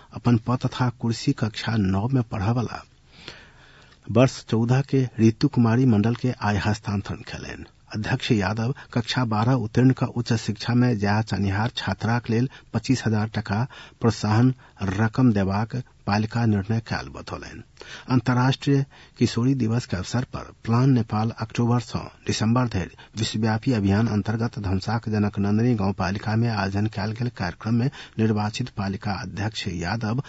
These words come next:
अपन पद तथा कुर्सी किछु समय के लेल किशोरी मंडल के हस्तांतरण केने छलथि। सामुदायिक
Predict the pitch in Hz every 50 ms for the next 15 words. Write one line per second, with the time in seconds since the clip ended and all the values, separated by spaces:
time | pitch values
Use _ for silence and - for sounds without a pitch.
0 | - - - - - - 117 117 113 - - 117 123 - - 117 - - 120 107
1 | - - - 127 131 - - - - - - - 135 - - - 92 95 98 110
2 | 113 - - 110 110 113 117 - - - - - - - - - 113 104 - 113
3 | 113 127 127 113 92 90 95 98 107 123 127 - 131 127 131 131 - _ _ _
4 | _ _ _ _ _ _ _ - - 113 - - - 113 117 120 113 113 98 -
5 | - - - _ - - _ _ - - 135 123 101 - - - - - - -
6 | - - 57 - - - - - - - - - - 127 123 123 127 131 120 117
7 | 117 127 139 143 -